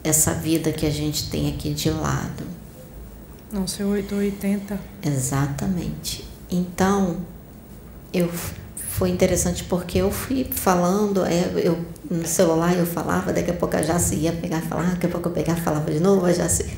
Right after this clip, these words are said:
Speaker 1: pegava e falava, então ficou assim. E foi bacana, né? Eu não sei qual foi a resposta que ele deu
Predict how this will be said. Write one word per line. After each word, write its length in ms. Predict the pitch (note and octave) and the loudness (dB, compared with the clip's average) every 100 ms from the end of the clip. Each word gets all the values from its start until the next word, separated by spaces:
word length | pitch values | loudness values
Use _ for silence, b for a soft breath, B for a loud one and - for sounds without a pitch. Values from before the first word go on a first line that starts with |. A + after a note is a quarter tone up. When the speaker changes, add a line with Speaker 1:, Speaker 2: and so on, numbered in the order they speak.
| - - | -12 -4
Speaker 1:
pegava 260 | - - D#3+ | -2 -2 -4
e 40 | |
falava, 360 | - F3 F3 D#3+ | -4 -2 -2 -2
então 200 | D#3+ F3 | -4 -6
ficou 300 | - - E3 | -6 -4 -2
assim. 340 | - - G3+ - - - - - B B B B B B B B B - | 0 -2 -4 -6 -14 -18 -18 -18 B B B B B B B B B -4
E 60 | G#3+ | -2
foi 180 | G3+ | 0
bacana, 760 | G#3 G#3+ - G#3+ G#3 G3 E3+ D3+ - - - - - - | 2 0 2 2 4 4 2 -2 -8 -14 -16 -18 -12 -2
né? 460 | D3+ D3+ D#3 E3 - | 0 2 0 -2 -2
Eu 100 | D3+ | -2
não 100 | D#3+ | 0
sei 180 | D3+ D#3+ | 0 2
qual 160 | D#3 D3 | 2 0
foi 140 | D3 | 0
a 40 | |
resposta 440 | C#3+ C#3+ D3 C#3+ - | 0 0 -2 -2 -2
que 140 | - | -2
ele 200 | D3 C#3 | -2 0
deu 400 | C3 C#3 C#3 C3+ | 0 0 0 -2